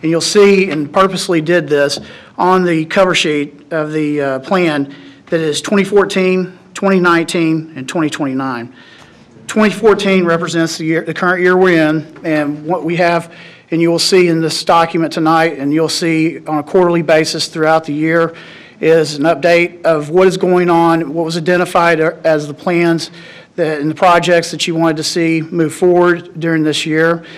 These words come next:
And you'll see, again, these quarterly, uh, updates,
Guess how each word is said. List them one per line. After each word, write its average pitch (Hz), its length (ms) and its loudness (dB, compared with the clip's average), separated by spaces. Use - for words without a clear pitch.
And 160 160 0
you'll 180 180 4
see, 185 440 2
again, 165 540 0
these 160 140 -2
quarterly, 165 680 -2
uh, 160 420 -2
updates, 147 420 0